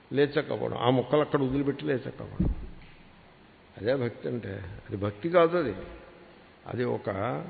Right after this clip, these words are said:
ఆ, ఆ, అది ఒక, ఆ,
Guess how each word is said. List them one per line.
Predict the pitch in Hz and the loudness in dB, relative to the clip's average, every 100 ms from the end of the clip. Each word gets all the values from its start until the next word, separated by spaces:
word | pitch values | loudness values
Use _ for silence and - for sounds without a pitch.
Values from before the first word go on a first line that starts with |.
| - - - - - - | -14 -20 -20 -20 -20 -10
ఆ, | 104 104 104 98 92 98 76 - - - 82 85 92 - - - - - - - - | -6 -4 -4 -6 -6 -10 -14 -18 -20 -16 -10 -10 -10 -14 -20 -18 -18 -18 -20 -20 -16
ఆ, | 101 104 95 101 - - | -10 -8 -8 -10 -10 -8
అది | 104 | -4
ఒక, | 120 113 - 107 104 101 - - - - - - - - | -2 -4 -6 -8 -10 -16 -20 -20 -20 -20 -20 -20 -18 -10
ఆ, | 104 104 95 | -6 -6 -6